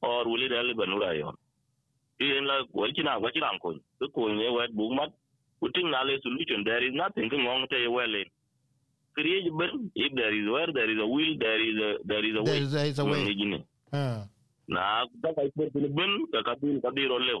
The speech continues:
Speaker 1: Within, within the one week, ka tok. I think. So, ka e ne, a, a, a, yo, ka war, eh, bany took a very good initiative. Ya koi dit ke kyol ke.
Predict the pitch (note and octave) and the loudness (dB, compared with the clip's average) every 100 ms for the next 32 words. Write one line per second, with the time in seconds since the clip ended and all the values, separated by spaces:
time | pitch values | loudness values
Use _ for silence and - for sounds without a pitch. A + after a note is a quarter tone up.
0 | - - A#2+ D3+ E3+ D#3 A#2+ C#3 E3+ E3 | -4 -2 0 2 0 2 0 2 0 2
1 | C3 E2 G#2 G2 E2 G#2 C3+ D3+ C#3+ B2+ | 0 -2 -4 -2 0 2 2 0 -2 -4
2 | - A2+ C3 - _ _ _ _ _ _ | -4 -4 -2 -4 _ _ _ _ _ _
3 | _ _ _ _ - D2+ - - _ _ | _ _ _ _ -8 -8 -8 -16 _ _
4 | - A#2+ B2+ A#2+ - D3 D3 C3+ A2+ E2+ | -2 0 0 0 0 0 0 0 0 0
5 | B2 A#2 A#2+ B2 G#2+ A#2+ B2 G#2+ G#2 A#2 | 0 0 0 0 2 0 -2 -6 -2 0
6 | A#2+ F#2 F2 E2+ F2 F2 E2+ B2 C#3 D3+ | 2 2 2 0 0 -2 0 0 0 -2
7 | C#3+ G2+ A#2 C#3 C3 B2 G#2 C#3 D#3 - | -2 0 0 0 0 0 0 0 -2 -2
8 | - - _ _ _ _ _ _ _ - | -4 -6 _ _ _ _ _ _ _ -2
9 | G2 A#2 C3 B2 A#2+ A2 G2+ A2 B2 B2+ | 0 0 0 0 0 0 -2 0 0 0
10 | A#2+ C#3 D#3 | 0 -2 -2